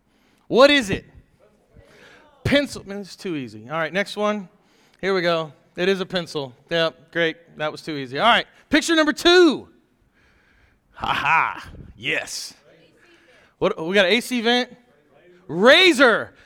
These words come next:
Ding, ding, ding, ding, ding. Razor. There it is.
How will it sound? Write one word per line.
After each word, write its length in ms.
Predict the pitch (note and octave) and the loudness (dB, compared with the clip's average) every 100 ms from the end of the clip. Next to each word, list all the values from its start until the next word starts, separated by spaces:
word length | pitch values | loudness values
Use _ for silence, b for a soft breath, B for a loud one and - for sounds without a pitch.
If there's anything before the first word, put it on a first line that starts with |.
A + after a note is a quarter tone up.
| b b - | b b 0
Ding, 200 | C#4 C#4+ | 2 4
ding, 180 | C#4+ C#4+ | 2 2
ding, 180 | D4 | 2
ding, 220 | C#4 C#4 C#4 | 4 2 4
ding. 540 | C#4+ C#4+ C#4+ C#4 A3 _ b b b b b _ | 4 4 2 -2 -6 _ b b b b b _
Razor. 880 | F3+ A3+ C#4 C4 A3+ F#3 B2 F#2 - _ | 2 4 4 2 0 0 -2 -10 -20 _
There 240 | D#3 B3 | 2 4
it 80 | A#3 | 4
is. 480 | A3 A3 G#3+ F3+ | 4 4 0 -6